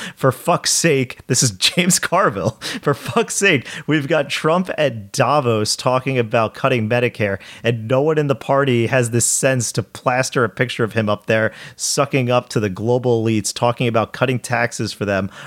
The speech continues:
while he's, while he's talking about cutting Medicare back home. Jesus, this is so obvious and so easy, and I don't see any of the candidates taking advantage of it. The Republicans have destroyed their party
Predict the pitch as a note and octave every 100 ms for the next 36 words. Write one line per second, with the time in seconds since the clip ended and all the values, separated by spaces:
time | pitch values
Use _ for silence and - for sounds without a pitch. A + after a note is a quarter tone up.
0 | - A2+ G#2 B2 A2+ - - - A#2+ A2
1 | C3 - - B2+ B2 A2 A2 - - B2+
2 | G#2 A2 C3 B2 A2+ F#2 A2 G#2+ - B2+
3 | G2 - - - - D3 D#3+ B2+ F#2+ -
4 | B2+ - - D#3 - C3+ C#3 C3 G#2 -
5 | G#2+ - D3 - D3+ C#3+ A#2 A2 G2+ -
6 | - A#2+ C3+ C#3+ C3+ C3 C#3+ D3+ D3+ C3+
7 | C#3+ C3+ A#2 A2 - B2+ A2 G2+ F#2+ B2+
8 | A#2+ G#2 G2 F2+ F#2+ - - - A#2 A#2
9 | C#3+ D3+ D3 C#3 C3 G#2+ - - D3 F3
10 | E3 C#3 - A2+ G#2 G2 G2+